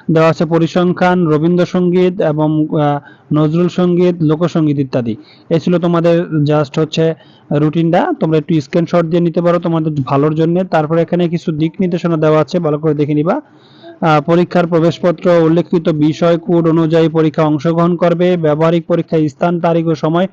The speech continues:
পরে জানানো হবে। ব্যবহারিক পরীক্ষার স্থান, তারিখ ও সময়ে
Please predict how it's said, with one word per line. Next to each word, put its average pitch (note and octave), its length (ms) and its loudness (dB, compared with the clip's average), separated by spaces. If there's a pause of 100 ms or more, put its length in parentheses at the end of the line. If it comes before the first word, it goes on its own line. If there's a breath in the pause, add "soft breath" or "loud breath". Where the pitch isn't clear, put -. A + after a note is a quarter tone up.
(260 loud breath)
পরে F3+ 180 4
জানানো E3 320 2
হবে। F3 240 0
ব্যবহারিক E3 480 0
পরীক্ষার E3 360 -2
স্থান, F3 340 -2 (340 loud breath)
তারিখ E3+ 300 2
ও E3+ 80 0
সময়ে E3 460 0